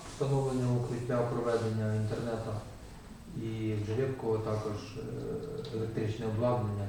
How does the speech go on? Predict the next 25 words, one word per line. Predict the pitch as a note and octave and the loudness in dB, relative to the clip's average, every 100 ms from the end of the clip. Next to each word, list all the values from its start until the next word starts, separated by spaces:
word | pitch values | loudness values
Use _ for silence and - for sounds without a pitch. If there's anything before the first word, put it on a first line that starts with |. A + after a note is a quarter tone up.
| G#2 | 0
для | |
укриття | G2+ G2+ G#2 G#2 G#2 G2 | 0 0 -2 -4 -4 -6
також. | - - - - - | -8 -10 -10 -10 -8
Там | G#2 G2 | -6 -2
заміна | G#2+ G#2+ G2+ G2 F#2+ - - - - - - | 0 0 0 -4 -6 -10 -8 -8 -8 -10 -8
подрізельників, | G#2 - - D#3 D3 C3 - A2+ G#2+ | -4 -2 0 0 0 0 -2 -2 0
рубільників, | G#2+ G#2+ C3 A2 G#2 G#2+ A2 | -2 -2 -2 -2 -2 -2 -2
ну, | G#2+ G#2+ | -2 -4
таке, | - G#2+ G#2 - - - | -8 -8 -10 -12 -14 -12
розходний | G2+ - G#2 G2+ G2+ | -6 -2 -2 -2 -4
матеріал. | G#2 G#2+ G#2 - - - - - - - C3 | -4 -6 -8 -8 -8 -8 -8 -12 -14 -10 0
І | C3 | 2
оплата | B2+ B2+ B2 A#2+ | 2 4 4 4
послуг | - D3+ - B2+ - | 2 0 0 -2 -2
вісімсот | A2 A2 G#2+ A#2 | -2 -2 -4 -2
гривень, | G#2+ C3+ B2+ G#2 | -2 0 0 0
також | G#2+ G#2 G2+ - | -2 -4 -4 -4
це | |
по | G2+ A2+ | -2 -2
Ж-, | G#2 G#2+ - - | -2 -4 -10 -4
по | A2 | -2
Жеребково, | G#2 G2+ F#2+ - G#2 G2+ G2+ - - - - | 0 -2 -4 -6 -6 -6 -8 -10 -12 -12 -4
теж | A2 G#2 G2+ | -2 0 0
на | G2+ | 0
укриття | G#2 A2 B2 C#3+ | -2 -4 -2 -4